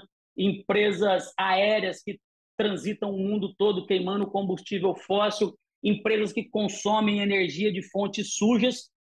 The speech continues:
do ponto de vista, é, de energia, a questão do petróleo, e o Brasil tem o biogás, o biometano, o etanol. Então, nós temos uma grande oportunidade, enquanto país, de ser um país carbono neutro,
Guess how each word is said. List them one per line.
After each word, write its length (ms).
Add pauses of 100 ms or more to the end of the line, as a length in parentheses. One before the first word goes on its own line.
(120)
do 140
ponto 220
de 80
vista, 600 (280)
é, 500 (420)
de 180
energia, 680 (200)
a 80
questão 500
do 220
petróleo, 720 (240)
e 40
o 60
Brasil 440
tem 260
o 100
biogás, 960
o 120
biometano, 1000
o 160
etanol. 680 (240)
Então, 140
nós 200
temos 320
uma 220
grande 300
oportunidade, 840
enquanto 460
país, 340
de 80
ser 180
um 100
país 360
carbono 380
neutro, 380